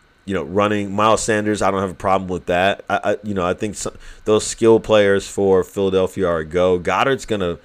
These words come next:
give it a go, it looks like. You can play him. I think of the skill players, he's probably the least likely to have success. Devontae Smith, we'd like to lean on him, but we know he has an issue with the cold. So let's say Brown for sure, Miles Sanders for sure.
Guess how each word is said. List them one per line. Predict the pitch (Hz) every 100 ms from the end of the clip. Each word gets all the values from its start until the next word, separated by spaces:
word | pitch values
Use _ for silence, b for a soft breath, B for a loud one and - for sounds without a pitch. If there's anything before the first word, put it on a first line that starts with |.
| b b b b b b
give | 90 110
it | 101
a |
go, | 95 95 95
it |
looks | 90 90 -
like. | 92 -
You | 110
can | 110 98
play | - 98 98
him. | 98 95
I | 120 156
think | 160 156 -
of | 113 113
the |
skill | 110 - 113
players, | 107 113 107 104 101
he's | 107
probably | - 107 101 98 95
the | 85
least | 85 90 101 95 - - _ _ _ _ _ - -
likely | 98 95 92 101
to | 90
have | 95 85
success. | 82 - 95 92 82 69
Devontae | 87 92 92 101 90
Smith, | - 90 90 - B B B B B B -
we'd | 101
like | 98 113 131
to |
lean | 104 101 95
on | 95
him, | 95
but | 90
we | 90
know | 92
he | 104
has | 98
an | 85
issue | 90 - 90
with | 85
the | 80
cold. | - 92 80
So | -
let's | 82 90
say | -
Brown | 90 82 87 95
for | 95 87
sure, | - 95 90 87 85 -
Miles | 85 90 90
Sanders | - 92 87 87 -
for | 90
sure. | - 95 87 80 82